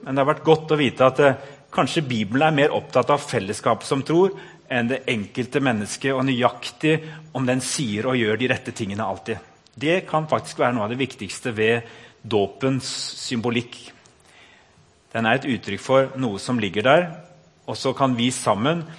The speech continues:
bære troen for hverandre i perioder. Slapp av, Vidar. Om du ikke får det helt til nå, så er ikke troen din en prestasjon. Det er ikke noe du skal få til. Vi kan tro for deg nå.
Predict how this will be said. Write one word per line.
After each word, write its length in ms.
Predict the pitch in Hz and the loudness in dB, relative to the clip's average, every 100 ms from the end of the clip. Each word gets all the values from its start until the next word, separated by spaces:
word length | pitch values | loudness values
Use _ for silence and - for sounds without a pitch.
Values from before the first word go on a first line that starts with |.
| - - - | -20 -20 0
bære 400 | 123 107 101 117 | 6 6 6 -2
troen 260 | 107 104 | -6 -6
for 100 | 107 | -4
hverandre 320 | 110 104 87 92 | -2 -2 -4 -8
i 20 | |
perioder. 420 | 107 101 90 110 - _ _ _ _ _ _ _ _ _ _ _ _ _ _ _ _ _ - - _ _ _ _ _ _ _ _ _ _ _ _ _ _ - | -6 -6 -6 -12 -16 _ _ _ _ _ _ _ _ _ _ _ _ _ _ _ _ _ -20 -20 _ _ _ _ _ _ _ _ _ _ _ _ _ _ -8
Slapp 300 | - 143 - | 2 2 4
av, 160 | 117 107 | 4 6
Vidar. 340 | 117 139 156 135 | 6 8 6 6
Om 140 | 127 | 0
du 60 | 135 | 0
ikke 160 | 127 117 | -2 0
får 160 | 135 | 0
det 60 | 131 | 4
helt 220 | 131 131 | 4 4
til 140 | 147 131 | 2 4
nå, 120 | 139 180 147 - | 6 4 2 -4
så 160 | - 113 | 2 4
er 240 | 110 104 | 6 4
ikke 160 | 139 - | -2 -4
troen 240 | 120 107 | -2 0
din 160 | 117 120 | 0 0
en 120 | 117 | 0
prestasjon. 600 | 127 - 131 156 185 180 | -2 2 2 2 0 4
Det 80 | 123 | 4
er 140 | 113 | 4
ikke 140 | 156 | 0
noe 160 | 131 123 | 0 0
du 100 | 117 113 | -2 -2
skal 200 | - 131 | -2 0
få 160 | 143 143 | 0 2
til. 260 | 156 208 - - - - - | 2 2 -4 -16 -20 -12 0
Vi 120 | 139 | 2
kan 160 | 160 160 | 4 2
tro 180 | 143 127 | 2 0
for 200 | 165 143 | 4 8
deg 120 | 143 | 8
nå. 140 | 139 | 10